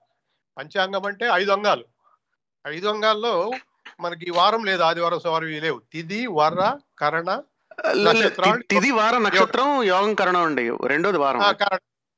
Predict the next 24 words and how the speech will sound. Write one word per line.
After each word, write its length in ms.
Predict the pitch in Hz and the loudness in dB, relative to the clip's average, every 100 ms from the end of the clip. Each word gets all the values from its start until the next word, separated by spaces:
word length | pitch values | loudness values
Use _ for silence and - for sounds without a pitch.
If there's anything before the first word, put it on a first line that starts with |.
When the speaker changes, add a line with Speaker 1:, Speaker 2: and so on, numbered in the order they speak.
| - | -8
Speaker 1:
ఆ, 280 | 175 151 147 | -4 -2 -2
నక్షత్రం, 460 | 196 156 147 113 110 190 | -4 -4 -6 -10 -16 -2
ఈ 80 | 220 | 2
ఐదు 220 | 208 202 | 2 0
ఉంటాయి. 260 | 165 214 - _ _ - | -6 -10 -14 _ _ -6
కానీ 140 | 220 | -4
మరి 200 | 214 214 202 190 190 180 170 165 165 170 175 | -2 -4 -6 -8 -8 -8 -8 -10 -12 -12 -2
ఈ 140 | 180 | 4
ఆదివారం 420 | 180 185 196 202 | 6 6 4 2
సోమవారం 320 | 160 185 190 | -2 -2 -2
అట్లా 160 | 180 170 | -4 -4
ఏమి 100 | 175 | -6
ఉండవు 200 | 165 180 | -4 -6
కదా? 260 | 127 127 175 - | -6 -10 -6 -2
Speaker 2:
ఆ, 80 | 226 | 0
లేదు, 220 | 220 233 | 2 2
లేదు, 280 | 202 120 - - | 0 -2 -4 -2
ఒక 200 | 156 156 | 0 0
నిమిషం. 220 | 156 127 | -2 -4
పంచాంగంలో 600 | 127 147 214 220 220 233 | -2 0 0 2 2 0
తిథి, 360 | - 175 175 269 | 0 -2 0 0
వారం, 480 | 175 151 170 240 180 | 2 2 2 2 0
నక్షత్రం, 440 | 156 196 - 247 | -2 -2 -2 0
యోగం, 400 | 170 160 190 | 0 0 0